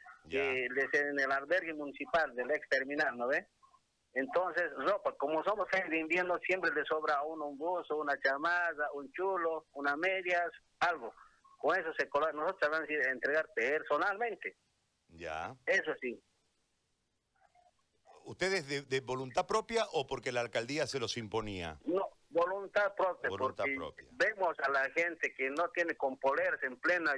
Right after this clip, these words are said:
Speaker 2: en pleno sur están con poleras. A ver, nosotros votar qué, si nos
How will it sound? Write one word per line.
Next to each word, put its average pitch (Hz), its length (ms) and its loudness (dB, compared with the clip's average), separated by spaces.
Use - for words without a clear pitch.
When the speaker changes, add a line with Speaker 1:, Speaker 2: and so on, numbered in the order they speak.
Speaker 2:
en 127 180 -2
pleno 170 320 2
sur 175 220 -2
están 143 180 0
con 127 220 0
poleras. 147 340 4
A 131 60 2
ver, 156 220 2
nosotros 143 280 -2
votar 143 480 0
qué, 175 300 2
si 123 80 -2
nos 127 160 2